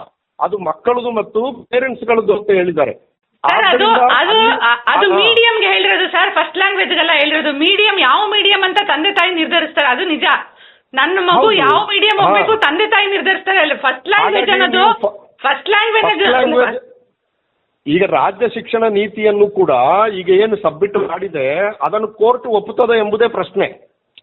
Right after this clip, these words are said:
Speaker 1: ಜನಾಂದೋಲನ ಆಗಿ ಜನಗಳು ಭಾಷೆಯ ಮೇಲೆ ಮಾಡ್ಬೇಕು. ಜನಗಳು ಬಹಳ ಜನ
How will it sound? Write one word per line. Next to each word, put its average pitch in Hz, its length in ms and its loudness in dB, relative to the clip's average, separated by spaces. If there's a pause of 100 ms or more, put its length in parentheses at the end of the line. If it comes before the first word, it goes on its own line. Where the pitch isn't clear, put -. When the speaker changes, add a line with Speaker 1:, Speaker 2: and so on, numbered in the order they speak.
(1600)
Speaker 1:
ಜನಾಂದೋಲನ 226 720 0
ಆಗಿ 190 580 -2
ಜನಗಳು 208 460 0
ಭಾಷೆಯ 208 380 -8
ಮೇಲೆ 220 200 -4
ಮಾಡ್ಬೇಕು. 190 480 -4
ಜನಗಳು 170 480 -4
ಬಹಳ 185 300 0
ಜನ 226 200 -4